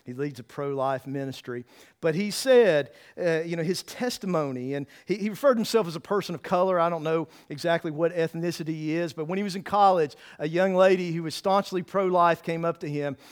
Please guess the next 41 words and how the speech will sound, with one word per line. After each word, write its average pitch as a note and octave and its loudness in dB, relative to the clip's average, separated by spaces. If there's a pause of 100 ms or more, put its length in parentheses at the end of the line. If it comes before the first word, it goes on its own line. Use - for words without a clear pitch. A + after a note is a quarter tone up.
(100)
and D3 -4
asked F3 0
him F3 -4
what E3+ -2
he E3 -10
thought F3 0
about E3 2
abortion. D#3+ -4 (320)
And D3 -12
he E3 -8
basically C4 -4
said, G#3 -2
"I G#3 -2
never G#3+ -2
thought A#3+ 4
about A3+ 8
it G#3+ 2
a G#3 4
whole G#3 2
lot, G#3 6
but F3 -2
it's E3 -8
legal, G#3+ 4 (120)
so G3 -2
it E3+ 0
must G3 4
be G3 -2 (160)
okay," F3 0 (160)
right? F3+ 4 (240)
And F#3 2 (160)
she A#3 -2
asked G#3+ 4
him, A#3 2
she - -8
said, G3 2 (140)
"You, A#3 0
as F#3+ 4
a F#3+ 0
person G#3+ 0
of F3+ -4
color, G#3 4